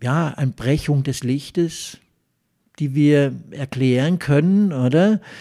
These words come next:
Naturwissenschaftlich und die ganz nett aussieht, sondern nein, da geschieht doch etwas. Und solange wir das akzeptieren und nicht einfach nur sagen, ja, unsere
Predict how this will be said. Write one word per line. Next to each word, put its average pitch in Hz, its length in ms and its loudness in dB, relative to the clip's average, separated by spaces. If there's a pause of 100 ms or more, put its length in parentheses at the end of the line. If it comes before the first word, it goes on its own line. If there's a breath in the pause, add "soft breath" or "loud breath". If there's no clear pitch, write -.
(280 loud breath)
Naturwissenschaftlich 165 1300 2
und 143 220 -8
die 147 140 -6
ganz 143 340 -4
nett 143 320 -4
aussieht, 180 640 -6
sondern 131 240 -8
nein, 196 280 0
da 135 100 -6
geschieht 196 420 -8
doch - 120 -12
etwas. 147 680 -10 (640 soft breath)
Und 131 140 -10
solange 143 340 0
wir 147 100 2
das 180 240 -2
akzeptieren 170 680 0
und 143 80 -2
nicht 165 180 0
einfach 151 200 -2
nur 147 180 0
sagen, 135 420 -6
ja, 139 220 -2
unsere 127 520 -6